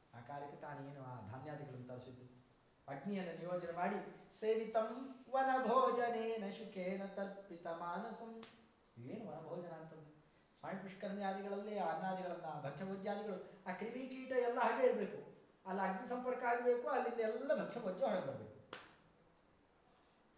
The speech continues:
ಇಂಡಕ್ಷನ್ ಕಾಯಿಲಿಂದ ಬರುತ್ತಲ್ರಿ, ಅದು ಕೈ ಇಟ್ಕೊಂಡಿದ್ರು ಕೂಡ ನಮ್ಮ ಕೈ ಕಾಯಲ್ಲ, ಪಾತ್ರೆ ಮಾತ್ರ ಕಾಯುತ್ತೆ. ಈ ಮನುಷ್ಯನಿಗೆ ಇಷ್ಟು ತಲೆ ಇದ್ರೆ ಇನ್ನು ಭಗವಂತ ಇನ್ನು ಆಗಿರ್ಬೇಕು?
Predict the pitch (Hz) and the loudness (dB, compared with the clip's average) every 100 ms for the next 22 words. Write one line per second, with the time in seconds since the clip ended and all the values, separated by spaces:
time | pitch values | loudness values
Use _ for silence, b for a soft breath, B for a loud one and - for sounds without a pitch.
0 | 110 143 185 - 220 202 196 196 190 180 | -14 -8 -6 -4 -4 0 0 0 -2 -4
1 | 185 180 165 139 165 180 175 - - 135 | -4 -4 -6 -6 -4 -4 -4 -10 -10 -10
2 | 131 - 202 247 240 240 226 220 214 214 | -10 -6 -2 0 2 2 2 0 -2 -2
3 | 214 185 135 - - - - - 214 269 | 0 2 0 -4 -10 -14 -12 -2 2 2
4 | 254 233 233 220 233 269 - 220 214 240 | 6 6 6 6 6 4 2 0 0 2
5 | 202 185 190 - - - - - - - | 0 0 -2 -4 -8 -10 -16 -20 -20 -20
6 | _ _ _ - 190 226 247 247 226 208 | _ _ _ -20 -18 -12 -6 -4 0 2
7 | 262 262 277 285 269 240 233 202 196 180 | 2 2 2 6 6 4 2 2 2 2
8 | 156 131 110 127 170 156 160 214 233 202 | -2 -6 -6 -8 -8 -4 -2 0 0 -2
9 | 185 147 147 127 117 | -2 -2 -2 -6 -8